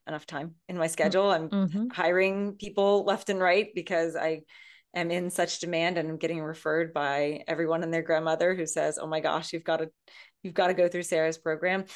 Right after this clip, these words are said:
Speaker 1: And right now it's custom tailored to whatever that person needs. So for example,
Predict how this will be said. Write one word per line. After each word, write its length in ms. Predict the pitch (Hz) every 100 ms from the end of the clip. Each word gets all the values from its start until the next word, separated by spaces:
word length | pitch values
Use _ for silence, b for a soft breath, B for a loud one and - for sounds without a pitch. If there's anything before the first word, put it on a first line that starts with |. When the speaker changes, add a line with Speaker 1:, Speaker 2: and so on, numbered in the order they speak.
| B B
Speaker 1:
And 100 | -
right 160 | 220 208
now 240 | 233 262
it's 600 | 214 190 - - - - -
custom 320 | 208 208 220
tailored 400 | 208 208 151 151 - -
to 400 | - 170 165 160
whatever 760 | 156 170 - 170 175 190 196 - 156
that 320 | 160 160 -
person 440 | - 165 180 170
needs. 600 | 156 151 196 196 - -
So 160 | - 185
for 180 | 180 175
example, 800 | 165 170 175 - 165 156 151